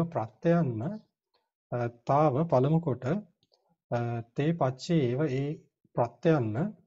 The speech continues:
හිමිනා මාතිකා නික්ඛේප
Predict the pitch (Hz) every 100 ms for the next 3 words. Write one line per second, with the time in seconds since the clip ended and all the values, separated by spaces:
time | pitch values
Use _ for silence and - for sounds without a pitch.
0 | _ _ _ 127 131 170 175 170 135 131
1 | 135 135 143 160 156 131 120 _ - 147
2 | 147